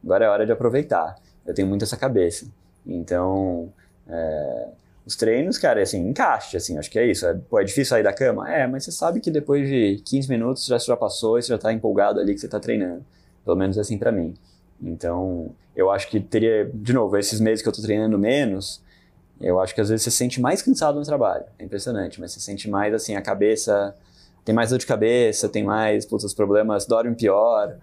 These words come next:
assim, quando, quando eu consigo encaixar mais treino, eu, eu fico mais, mais tranquilo.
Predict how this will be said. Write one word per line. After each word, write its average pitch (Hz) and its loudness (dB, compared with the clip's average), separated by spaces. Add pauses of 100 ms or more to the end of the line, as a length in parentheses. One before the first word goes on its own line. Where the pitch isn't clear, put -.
(360)
assim, - -12
quando, 117 0
quando 120 0
eu 120 2
consigo 123 2
encaixar 113 -2
mais 110 -2
treino, 127 0 (440)
eu, 110 -10
eu 110 -12
fico 117 -4
mais, 107 -2
mais 110 -4
tranquilo. 120 -2